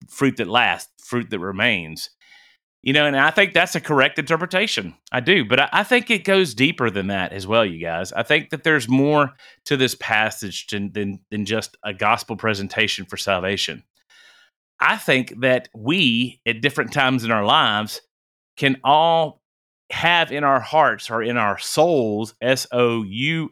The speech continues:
L, can have different places where we have different soils,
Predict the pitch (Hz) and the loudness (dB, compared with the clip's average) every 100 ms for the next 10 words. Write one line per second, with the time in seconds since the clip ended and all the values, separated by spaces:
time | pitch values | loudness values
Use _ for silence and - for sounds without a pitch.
0 | - 104 95 90 104 120 _ _ _ _ | -6 -4 -2 -2 -6 -8 _ _ _ _
1 | _ _ _ - 135 127 156 147 110 104 | _ _ _ -2 -2 2 2 0 -2 -2
2 | 160 - 160 - - - 160 190 - 131 | -2 0 -2 -2 -10 0 0 2 0 -2
3 | 113 107 123 120 117 120 123 120 110 131 | -2 0 2 2 0 -4 -2 0 0 -4
4 | 127 - - 151 165 185 117 104 113 | -6 -10 -4 2 4 4 2 -2 -4